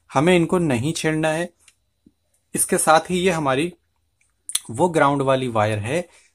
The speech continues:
जिस पर पावर नहीं आ रही है। तो दोस्तों, आप साफ साफ देख सकते हैं कि इसकी वायर जो है वो एक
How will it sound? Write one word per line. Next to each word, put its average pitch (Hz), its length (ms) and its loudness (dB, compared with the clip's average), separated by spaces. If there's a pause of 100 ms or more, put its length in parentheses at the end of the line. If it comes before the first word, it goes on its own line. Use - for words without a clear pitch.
जिस 139 200 -4
पर 185 180 0 (120)
पावर 143 340 4
नहीं 135 360 -2
आ 123 100 2
रही 113 160 -2
है। 107 200 -6 (260)
तो 147 80 -2
दोस्तों, 165 340 2
आप 180 140 4
साफ 156 320 0
साफ 185 260 2
देख 156 220 -2
सकते 151 320 -2
हैं 165 140 -2
कि 185 120 -2 (140)
इसकी 175 360 0
वायर 143 300 2
जो 143 120 0
है 131 180 -2
वो 165 320 -2
एक 170 240 -2